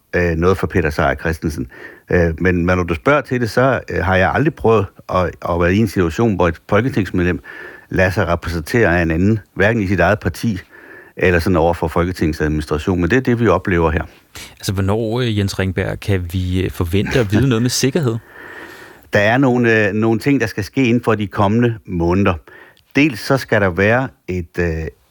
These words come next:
Speaker 1: et, øh, et sådan et årsmøde, landsmøde, generalforsamling i partiet Nye Borgerlige, fordi det, der jo skete, da Pernille Vermund besluttede sig for at nedlægge partiet, eller prøve at nedlægge partiet, det var at indstille, at det blev opløst.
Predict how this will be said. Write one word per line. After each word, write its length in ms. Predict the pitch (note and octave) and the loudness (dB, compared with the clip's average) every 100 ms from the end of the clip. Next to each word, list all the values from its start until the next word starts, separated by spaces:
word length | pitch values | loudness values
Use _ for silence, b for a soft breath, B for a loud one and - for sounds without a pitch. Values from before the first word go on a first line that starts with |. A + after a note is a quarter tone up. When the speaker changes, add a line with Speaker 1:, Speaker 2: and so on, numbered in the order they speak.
| _ | _
Speaker 1:
et, 180 | G2+ F#2 - | -8 -8 -8
øh, 60 | E2+ D#2+ | -8 -6
et 120 | - | -8
sådan 220 | F#2 F#2+ F2+ | -4 0 0
et 100 | E2+ | 2
årsmøde, 680 | A2+ A#2+ A#2 B2 G#2 G2 F#2+ | 2 2 2 2 4 4 4
landsmøde, 500 | F#2+ A2 - G#2 E2+ | 2 -2 -2 0 0
generalforsamling 640 | E2 F2+ A#2+ G#2 G2+ G2+ - | 0 0 0 0 0 0 -2
i 120 | F#2+ | -6
partiet 560 | - G2 - D#3 G3+ | -4 -4 0 2 2
Nye 160 | F#2 G#2 | 2 0
Borgerlige, 500 | G2 F#2+ G#2+ A#2+ G2+ | 2 2 4 2 -2
fordi 260 | F#2+ F#2+ F#2+ | -2 -2 -2
det, 180 | B2 | 0
der 180 | B2+ A#2+ - | 0 0 -4
jo 120 | F2 | -6
skete, 260 | F2 - A#2+ | -6 -2 -2
da 140 | A#2+ | 0
Pernille 340 | G2+ G2+ F2 E2+ | 0 0 2 2
Vermund 340 | F2+ A2+ G#2 | 2 2 2
besluttede 340 | F2 E2 A2+ A2 | -2 -2 -2 -2
sig 100 | F2+ | -2
for 180 | F#2 | 0
at 60 | D#2+ | 2
nedlægge 320 | F2 A#2+ G#2+ - | 2 2 0 -2
partiet, 320 | - A2 A2 | -4 0 -2
eller 120 | - | -2
prøve 280 | E2+ - A2+ | -6 0 2
at 60 | C#3+ | 2
nedlægge 280 | A#2+ G#2+ | 2 0
partiet, 400 | - F#2 A#2 G#2 E2 B B B B - | -4 -4 -2 -2 -4 B B B B 0
det 120 | A#2+ | 2
var 360 | G#2+ A2+ - F#2 | 4 2 -2 -2
at 80 | |
indstille, 560 | E2+ A#2 - A2 G#2 - | 0 0 0 2 2 0
at 180 | F#2 - | -4 -6
det 100 | F2 | -4
blev 240 | D#2+ D2+ - | -4 -4 -2
opløst. 580 | A#2+ B2+ G2+ D#2 - | -2 2 2 0 -4